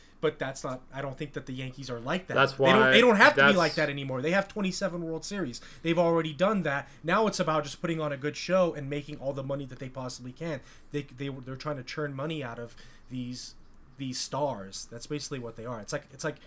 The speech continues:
Speaker 1: they're trying to develop an all-star team. You don't go and watch the all-star game to see, oh, who wins or who doesn't win. You go to watch, like,
Speaker 2: You watch the
Speaker 1: big
Speaker 2: players.
Speaker 1: names do big things, and that's what,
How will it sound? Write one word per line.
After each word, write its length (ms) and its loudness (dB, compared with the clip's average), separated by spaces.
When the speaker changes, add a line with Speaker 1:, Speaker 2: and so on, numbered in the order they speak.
Speaker 1:
they're 100 -6
trying 200 -6
to 80 -6
develop 340 -6
an 80 -12
all-star 400 -6
team. 240 -16
You 60 -6
don't 160 0
go 180 2
and 100 -4
watch 220 -8
the 120 -8
all-star 360 -8
game 220 -14
to 80 -16
see, 220 -8
oh, 220 -10
who 100 -2
wins 560 -4
or 60 -12
who 160 -10
doesn't 360 -2
win. 200 -10
You 160 0
go 160 4
to 80 4
watch, 380 0
like, 160 -4
Speaker 2:
You 60 0
watch 260 2
the 80 -14
Speaker 1:
big 200 8
Speaker 2:
players. 120 2
Speaker 1:
names 400 2
do 220 -2
big 260 -2
things, 580 -6
and 140 -10
that's 220 -8
what, 160 -6